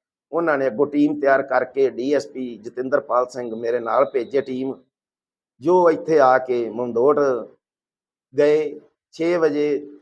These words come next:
ਕਰੀਬ, ਸਾਢੇ ਛੇ ਵਜੇ ਹੋਣਗੇ, ਤਾਂ ਮੈਂ ਇਹਦੇ ਕੋਲ ਮਿਲਣ ਗਿਆ ਆਫਿਸ 'ਚ। ਆਫਿਸ ਕੈਮਰਾ ਹੋਣ ਕਰਕੇ ਇਹਨੇ ਨਾਲ ਇੱਕ ਕਮਰਾ ਬਣਾਇਆ ਹੋਇਆ ਹੈ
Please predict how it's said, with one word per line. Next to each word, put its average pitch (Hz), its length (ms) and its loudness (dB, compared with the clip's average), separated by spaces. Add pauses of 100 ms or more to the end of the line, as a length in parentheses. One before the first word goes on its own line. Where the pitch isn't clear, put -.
ਕਰੀਬ, 147 540 -4
ਸਾਢੇ 156 300 0
ਛੇ 147 280 -6 (120)
ਵਜੇ 143 200 0
ਹੋਣਗੇ, 131 500 -2 (540)
ਤਾਂ 147 120 0
ਮੈਂ 151 480 0 (420)
ਇਹਦੇ 151 160 -2
ਕੋਲ 139 200 -2
ਮਿਲਣ 147 280 -2
ਗਿਆ 139 200 2
ਆਫਿਸ 147 340 0
'ਚ। - 100 -10
ਆਫਿਸ 131 360 -4
ਕੈਮਰਾ 135 360 2
ਹੋਣ 127 140 -2
ਕਰਕੇ 139 420 -2
ਇਹਨੇ 143 160 -4
ਨਾਲ 131 280 0
ਇੱਕ 139 140 -6
ਕਮਰਾ 139 340 -2
ਬਣਾਇਆ 131 320 -2
ਹੋਇਆ 135 140 0
ਹੈ 107 280 -8